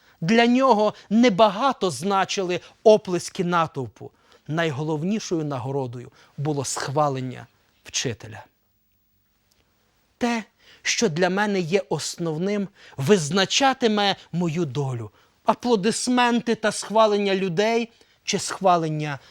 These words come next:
небесного вчителя. Чи готуємося ми до зустрічі з нашим Творцем та грядущим Царем? Колись реформатора Мартіна Лютера запитали, що би він робив, якби знав,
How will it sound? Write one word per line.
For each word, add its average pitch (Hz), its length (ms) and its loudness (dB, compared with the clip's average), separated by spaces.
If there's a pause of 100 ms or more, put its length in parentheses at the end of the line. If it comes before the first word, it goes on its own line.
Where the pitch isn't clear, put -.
(140)
небесного 127 840 -8 (280)
вчителя. - 600 -12 (840)
Чи - 140 -4
готуємося 151 640 -4
ми 127 100 -4
до 131 160 -2
зустрічі 135 680 -4 (200)
з 127 120 -6
нашим 165 380 0
Творцем 170 680 -2 (420)
та 165 80 -4
грядущим 135 680 -6
Царем? 113 480 -12 (580)
Колись 226 480 2 (180)
реформатора 214 800 2
Мартіна 196 540 2
Лютера 196 400 -2
запитали, 196 640 0 (120)
що - 340 0
би 247 140 -2
він 240 200 2
робив, 220 360 2
якби 208 360 0
знав, 240 360 2